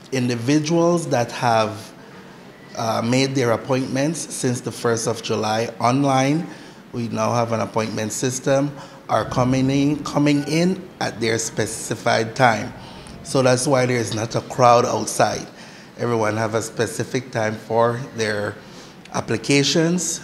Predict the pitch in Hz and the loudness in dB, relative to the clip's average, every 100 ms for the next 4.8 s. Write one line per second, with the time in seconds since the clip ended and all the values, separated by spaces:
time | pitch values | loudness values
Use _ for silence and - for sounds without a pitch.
0 | - - 135 117 - 151 160 165 165 165 | -6 -2 2 0 2 2 2 0 0 -2
1 | 202 - - - - - 120 113 - 117 | -4 -8 -18 -20 -20 -6 -2 0 0 0
2 | 123 123 143 131 127 117 123 113 127 120 | 0 0 0 0 0 -2 -4 -2 -2 0
3 | - 123 123 - - 117 113 110 117 117 | 0 0 0 -2 -2 0 2 2 0 0
4 | 120 110 - - 147 151 151 | -2 -2 -6 -4 2 2 2